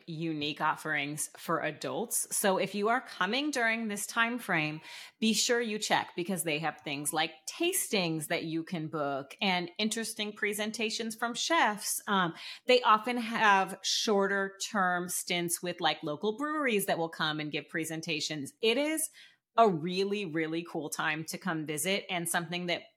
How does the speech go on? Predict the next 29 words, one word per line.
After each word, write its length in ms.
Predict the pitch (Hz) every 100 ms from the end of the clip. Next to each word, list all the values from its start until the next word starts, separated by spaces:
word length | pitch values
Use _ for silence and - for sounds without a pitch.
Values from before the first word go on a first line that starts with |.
| -
you 140 | 180
don't 160 | 175 147
really 180 | 165 165
get 120 | 165
to 100 | 165
do 120 | 156
the 100 | 165 131
rest 380 | 139 147 -
of 140 | 208 196
the 80 | 226
year 360 | 220 226 226 -
at 100 | 220
the 60 |
parks. 540 | 240 240 233 233 - -
So 320 | 180 170 170 - - -
highly 340 | 247 226 269
recommend 440 | 285 285 277 220 190
if 120 | 196
you're 120 | 196 185
coming 340 | 190 185 180
during 360 | 165 170 185 214
that 160 | 202
time 260 | - 170 170
frame 240 | 170 160
to 80 | 160
just 160 | 190 151
really 400 | 160 226 247 277
check 320 | - 190 185
the 100 | -